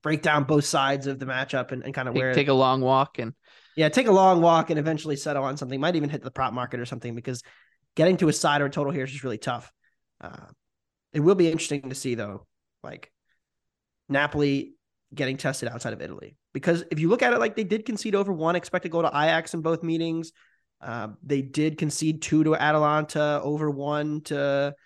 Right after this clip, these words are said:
Speaker 1: uh, to Juventus, even though they destroyed Juventus, uh, the other way. Uh, and that was, Juventus is, like, a team who just, just doesn't press. It's like, if you don't press this team, like, you will get destroyed. So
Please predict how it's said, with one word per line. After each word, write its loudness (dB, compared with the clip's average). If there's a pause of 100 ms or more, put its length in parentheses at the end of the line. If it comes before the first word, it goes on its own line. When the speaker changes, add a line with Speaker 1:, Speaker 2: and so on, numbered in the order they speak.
(960)
Speaker 1:
uh, -16 (420)
to -2
Juventus, -2
even -2
though 0
they -2
destroyed -8
Juventus, -6
uh, -6
the -2
other 0
way. 0 (480)
Uh, -12
and -4
that 2
was, 0
Juventus -2
is, -10
like, -8
a -8
team -6
who -6
just, -10
just -12
doesn't -8
press. -6
It's -18
like, -8
if -6
you 0
don't 0
press -2
this -8
team, -2
like, -6
you -4
will -6
get -10
destroyed. -10
So -4